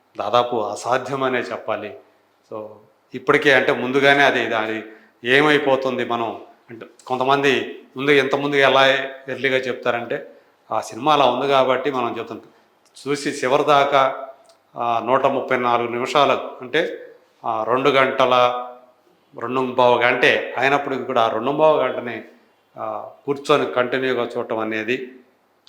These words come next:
చాలా కష్టమైన విషయం. So, అందువల్ల ఆ సినిమా బాగలేదు కాబట్టి ఆ సినిమా ఆడదు అంతే. అంతేగాని, ఆ, వైసీపీ శ్రేణులు ప్రచారం చేస్తున్నట్లుగా వాళ్ళ ఎఫెక్ట్ దా-, వాళ్ళ ప్రభావం అయితే, వాళ్ళు సృష్టించినటువంటి ఆ హ్యాష్‌ట్యాగ్,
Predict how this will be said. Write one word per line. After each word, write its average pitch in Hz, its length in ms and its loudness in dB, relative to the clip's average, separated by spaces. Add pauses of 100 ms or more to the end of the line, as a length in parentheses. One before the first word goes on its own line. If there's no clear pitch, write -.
(300)
చాలా 120 220 2
కష్టమైన 120 480 -2
విషయం. 110 420 -10 (460)
So, 113 60 -4
అందువల్ల 139 440 2
ఆ 104 100 4
సినిమా 131 300 0
బాగలేదు 151 560 4
కాబట్టి 156 380 6
ఆ 175 40 6
సినిమా 151 320 2
ఆడదు 131 240 4
అంతే. 113 480 -4 (100)
అంతేగాని, 131 500 2 (720)
ఆ, 113 300 -10
వైసీపీ 151 460 2
శ్రేణులు 135 600 0 (420)
ప్రచారం 131 580 4
చేస్తున్నట్లుగా 117 1040 0 (380)
వాళ్ళ 156 500 4 (380)
ఎఫెక్ట్ 143 460 2
దా-, 139 260 4
వాళ్ళ 143 240 4
ప్రభావం 147 520 2
అయితే, 147 520 0 (160)
వాళ్ళు 131 280 4
సృష్టించినటువంటి 139 840 -2
ఆ 110 120 4
హ్యాష్‌ట్యాగ్, 123 800 0